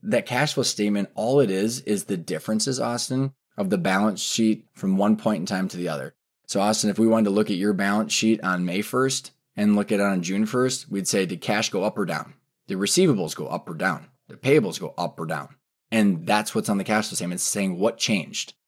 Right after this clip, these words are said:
And so what we wanna know is how much cash do we have at the end of every month? That's it. I'll give that kind of context because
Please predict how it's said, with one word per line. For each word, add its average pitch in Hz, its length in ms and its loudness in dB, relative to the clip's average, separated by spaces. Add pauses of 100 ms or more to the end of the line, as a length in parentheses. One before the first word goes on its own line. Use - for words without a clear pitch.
(220)
And 113 140 2
so 120 120 6
what 113 160 6
we 131 100 4
wanna 113 260 4
know 120 220 4
is 92 100 -2
how 120 160 2
much 120 200 2
cash 117 300 -2
do 92 80 -8
we 92 60 -2
have 104 160 0
at 87 60 -6
the 92 60 -4
end 95 120 0
of 87 60 -2
every 90 140 -2
month? - 360 -2
That's - 160 -4
it. - 160 -2 (360)
I'll 120 80 4
give 139 220 4
that 127 180 2
kind 123 140 0
of 98 80 -4
context 120 560 2
because 101 340 0